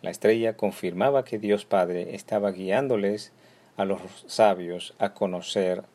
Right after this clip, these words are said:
a su Hijo. Pregúntese, ¿siente usted que el Padre Celestial le está guiando a conocer al Hijo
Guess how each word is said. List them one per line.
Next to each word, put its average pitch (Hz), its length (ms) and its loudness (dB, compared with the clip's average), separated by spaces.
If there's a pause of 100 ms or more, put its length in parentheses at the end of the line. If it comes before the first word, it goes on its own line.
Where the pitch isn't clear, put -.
a 90 140 -8
su 92 280 -8
Hijo. - 360 -10 (1040)
Pregúntese, 95 540 -2
¿siente 104 280 -4
usted 117 320 0
que - 120 -4
el 98 80 -2
Padre 104 260 2
Celestial 104 600 -2
le 92 100 -2
está 101 220 -2
guiando 107 540 -2
a 95 100 -2
conocer 101 420 0
al 95 120 0
Hijo 127 380 -6